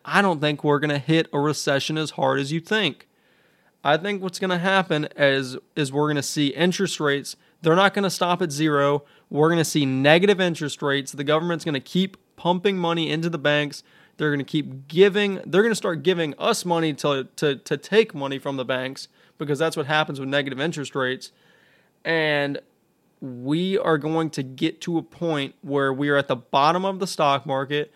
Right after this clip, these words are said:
We might even see crypto fall out. I think this is also gonna be a time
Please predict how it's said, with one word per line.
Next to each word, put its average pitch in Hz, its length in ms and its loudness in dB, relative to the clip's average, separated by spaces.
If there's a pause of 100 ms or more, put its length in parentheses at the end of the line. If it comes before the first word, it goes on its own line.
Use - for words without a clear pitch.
(280)
We 165 100 4
might 208 220 4
even 196 260 0
see 185 520 -2
crypto 135 760 4 (180)
fall 143 360 4
out. 131 200 2
I 160 160 6
think 180 240 -2
this 160 140 -2
is 151 100 -6
also 170 320 0
gonna 170 160 -4
be 156 100 0
a 147 80 0
time 151 520 -2